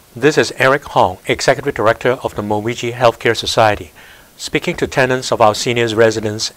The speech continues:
and their family in regards to covid nineteen. It was mid-September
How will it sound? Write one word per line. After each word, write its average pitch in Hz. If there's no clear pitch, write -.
and 143
their 139
family 95
in 123
regards 117
to -
covid 110
nineteen. 98
It 131
was 117
mid-September 110